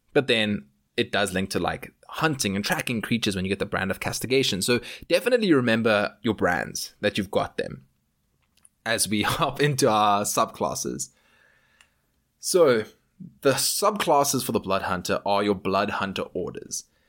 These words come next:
So there's a handful of secretive orders of Blood Hunters that guard their cryptic techniques and rituals. One must adhere to one of these orders to even be granted access to the Hunter's Bane rite that starts their journey. And only once they've proven their dedication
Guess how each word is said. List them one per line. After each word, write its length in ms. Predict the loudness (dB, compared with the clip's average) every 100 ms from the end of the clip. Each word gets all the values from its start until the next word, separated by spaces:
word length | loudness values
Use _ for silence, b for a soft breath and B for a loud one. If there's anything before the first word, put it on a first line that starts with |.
| _ _
So 320 | -6 0 2 2
there's 200 | 2 0
a 40 |
handful 540 | 0 0 -2 0 2 2
of 80 |
secretive 480 | 0 -2 -2 -2 0 0
orders 320 | 0 0 -2
of 120 | -4
Blood 220 | -4 -4
Hunters 400 | -4 -8 -10 -8
that 240 | -6 -6 -4
guard 380 | -2 0 -2 -4
their 100 | -4
cryptic 440 | -4 -4 -4 -4
techniques 460 | -6 -6 -8 -6 -8
and 140 | -8
rituals. 600 | -8 -6 -6 -6 -10 -12 _ _ _ _ _
One 280 | -2 0 2
must 160 | 2 2
adhere 360 | 0 2 2 2
to 120 | 0
one 160 | 0
of 60 | 0
these 180 | 0 -2
orders 440 | -2 -2 -2 -4
to 100 | -4
even 220 | -2 0 0
be 100 | -2
granted 540 | 0 2 2 0 -4
access 500 | -4 -4 -4 -4 -4
to 120 | -8 -6
the 80 |
Hunter's 480 | -4 -2 -2 -2 -4
Bane 400 | -2 -2 -2 -2
rite 260 | -4 -4 -6
that 140 | -6
starts 320 | -4 -4 -6 -6
their 120 | -6
journey. 480 | -4 -4 -6 -10 -14 B B B B
And 120 | -4 0
only 180 | 2
once 360 | 2 0 0 2
they've 200 | 2 0
proven 340 | 2 2 2
their 120 | 0 2
dedication 760 | 2 0 -2 -2 -2 -4 -6